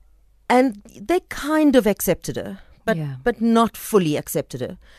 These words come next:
Speaker 1: And so that's how Girls Sport started. So I went to her school,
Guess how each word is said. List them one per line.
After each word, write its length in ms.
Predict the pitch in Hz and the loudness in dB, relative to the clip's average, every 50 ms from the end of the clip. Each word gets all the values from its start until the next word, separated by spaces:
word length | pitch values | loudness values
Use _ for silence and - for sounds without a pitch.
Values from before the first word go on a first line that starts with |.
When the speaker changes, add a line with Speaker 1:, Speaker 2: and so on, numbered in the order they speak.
| _ _ - | _ _ -14
Speaker 1:
And 80 | - - | -4 0
so 100 | - 240 | 2 2
that's 180 | 240 294 - | 2 2 2
how 80 | - 294 | 0 -2
Girls 200 | - - 220 202 | -2 -2 -4 -4
Sport 220 | - - 208 208 - | -4 -6 -8 -8 -6
started. 420 | - 285 339 294 - - 131 - | -6 -6 -6 -6 -6 -8 -10 -8
So 100 | - 202 | -6 -4
I 140 | - - 202 | -2 0 0
went 320 | 196 190 208 226 240 226 - - | 0 0 0 0 -2 -2 -4 -2
to 120 | 233 220 | -2 0
her 220 | 190 185 208 196 190 | 0 0 0 0 0
school, 720 | - - - - - 247 220 190 156 151 170 220 277 320 | -2 -4 -6 -4 -2 0 0 2 2 0 0 -2 -6 -8